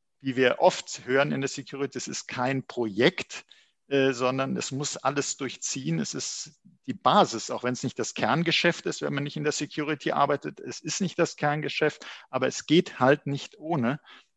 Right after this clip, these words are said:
Äh, nicht nur, weil es eben die Angreifer gibt, sondern auch, weil eben Störungen auftreten können, weil auch kein I-T-System unfehlbar ist. Und egal, ob das jetzt,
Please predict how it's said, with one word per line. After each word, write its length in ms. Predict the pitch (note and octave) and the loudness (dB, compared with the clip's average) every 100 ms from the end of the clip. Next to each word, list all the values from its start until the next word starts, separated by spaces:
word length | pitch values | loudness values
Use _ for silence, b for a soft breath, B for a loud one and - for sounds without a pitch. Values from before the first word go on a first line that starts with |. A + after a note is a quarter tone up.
| _ C#3 | _ 0
Äh, 280 | B2+ B2+ | 2 2
nicht 320 | B2+ C3 - D#3+ | 2 -2 -2 0
nur, 200 | C#3 A2+ | 2 4
weil 180 | B2 | 4
es 140 | D#3+ - | 2 0
eben 280 | D3 C#3+ C3 | 0 0 -2
die 120 | C3 | 0
Angreifer 560 | C3+ D#3 C3 C#3 - | 0 2 4 4 2
gibt, 240 | C#3 C3+ - | -6 -8 -4
sondern 300 | C3 B2 A#2+ | -2 -2 0
auch, 220 | A#2 - | -2 2
weil 280 | A#2+ D#3 - | 4 4 2
eben 240 | C#3+ A#2+ A#2+ | 0 0 0
Störungen 560 | - B2+ B2 B2 A#2 | -2 0 0 0 -2
auftreten 720 | A2+ B2 - - A#2 - A#2 | 0 -2 -2 -4 -4 -4 -10
können, 320 | - D#3 D3 | -4 -4 -2
weil 180 | B2 A#2 | -2 0
auch 200 | A2+ - | -2 -4
kein 280 | - B2+ D3 | 0 0 0
I-T-System 760 | B2 - D3 C3+ A2+ - B2+ B2 | -6 -8 -10 -8 -8 -4 -4 -2
unfehlbar 580 | A#2+ - B2 D3 D3 | -4 -2 -2 0 0
ist. 260 | D3+ - B B B | -2 -6 B B B
Und 160 | B2 B2 | -10 -8
egal, 380 | A2 A#2 C#3 B2 | 0 4 4 2
ob 160 | - | -6
das 220 | A#2 - | -8 -4
jetzt, 400 | B2 A#2 - - | -4 -4 -6 -12